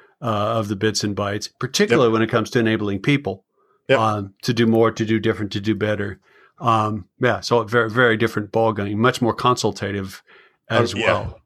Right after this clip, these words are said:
Speaker 1: Yeah.
Speaker 2: Absolutely. Yeah. And,
Speaker 1: Yeah.
Speaker 2: and that's the problem. I T doesn't come and go. I T is always there. You need to have people that are thinking this way involved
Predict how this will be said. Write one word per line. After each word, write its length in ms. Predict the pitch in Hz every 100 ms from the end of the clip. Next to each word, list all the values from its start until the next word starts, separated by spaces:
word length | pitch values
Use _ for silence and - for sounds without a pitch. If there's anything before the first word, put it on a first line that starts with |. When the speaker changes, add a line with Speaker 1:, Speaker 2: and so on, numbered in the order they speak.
| -
Speaker 1:
Yeah. 140 | 113
Speaker 2:
Absolutely. 600 | 107 110 - 107 98 98 -
Yeah. 160 | 160 135
And, 140 | 170
Speaker 1:
Yeah. 60 | 170
Speaker 2:
and 100 | 165
that's 160 | 165 165
the 60 |
problem. 300 | 151 151 117
I 140 | 113 165
T 140 | 180
doesn't 280 | 151 131 113
come 220 | 131 123
and 100 | 110
go. 220 | 110 98
I 120 | 98 113
T 140 | 123
is 100 | 110
always 320 | 110 101 92
there. 360 | 110 110 98 - - - -
You 140 | 117
need 280 | 127 123 127
to 100 | 127
have 480 | 117 117 117 110 -
people 300 | 135 120 113
that 120 | 110
are 80 | 104
thinking 400 | 101 139 131 127
this 160 | 113 -
way 280 | 113 107 104
involved 680 | 110 101 110 104 104 -